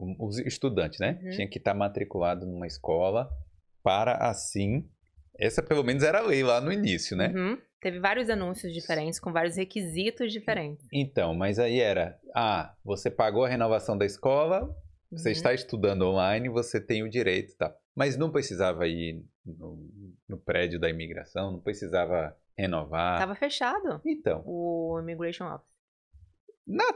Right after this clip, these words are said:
Speaker 1: na prática, vamos
Speaker 2: Aí
Speaker 1: ser
Speaker 2: eles
Speaker 1: sinceros.
Speaker 2: inventaram o sistema online, que é a melhor coisa que eles fizeram de
Speaker 1: É.
Speaker 2: renovação.
Speaker 1: É, é verdade. Mas assim, na prática, as, você tinha um visto válido lá em março de dois mil e vinte, seu visto ficou válido até
Speaker 2: Até
Speaker 1: trinta e um
Speaker 2: hoje.
Speaker 1: de maio. Na prática, você não precisava estudar,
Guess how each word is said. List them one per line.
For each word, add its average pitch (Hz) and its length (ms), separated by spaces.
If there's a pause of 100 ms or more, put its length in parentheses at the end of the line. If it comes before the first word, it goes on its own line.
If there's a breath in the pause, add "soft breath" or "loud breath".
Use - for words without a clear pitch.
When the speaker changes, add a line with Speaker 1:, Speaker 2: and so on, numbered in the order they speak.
(100)
Speaker 1:
na 240 160
prática, 120 640
vamos 147 220
Speaker 2:
Aí 202 80
Speaker 1:
ser 220 60
Speaker 2:
eles 208 80 (100)
Speaker 1:
sinceros. 214 140
Speaker 2:
inventaram 208 300
o 202 40
sistema 214 300
online, 220 420
que 190 100
é 170 40
a - 40
melhor 170 300
coisa 233 280
que - 100
eles 247 160
fizeram 220 460 (100)
de 196 140
Speaker 1:
É. 202 40
Speaker 2:
renovação. 202 680 (840)
Speaker 1:
É, 98 380
é - 20
verdade. 82 400 (240)
Mas 175 160
assim, 196 140
na 185 160
prática, 117 600
as, 135 240 (1200)
você - 180 (180)
tinha 160 200
um 165 60
visto 135 320
válido 110 400
lá 104 140
em 98 80
março 104 320
de 104 40
dois 104 160
mil 110 140
e 101 60
vinte, 123 380
seu 135 200
visto 147 220
ficou - 180
válido 151 320
até 185 360
Speaker 2:
Até 277 240
Speaker 1:
trinta 156 200
e 160 60
um 156 60
Speaker 2:
hoje. 156 80
Speaker 1:
de 143 100
maio. 135 380
Na 151 160
prática, 160 380
você 151 80
não 135 60
precisava 113 400
estudar, 107 560